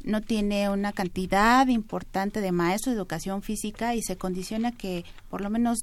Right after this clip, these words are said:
dos veces a la semana realizan, eh,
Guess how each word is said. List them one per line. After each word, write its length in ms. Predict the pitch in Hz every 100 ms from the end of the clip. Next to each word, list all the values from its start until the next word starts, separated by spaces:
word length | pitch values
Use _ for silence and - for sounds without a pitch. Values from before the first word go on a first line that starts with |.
| -
dos 240 | 233 254
veces 300 | 254 - -
a 40 | 202
la 140 | 180
semana 560 | - 185 202 240 262 277
realizan, 680 | 208 180 180 175 185 185 - - - - -
eh, 340 | 180 170 156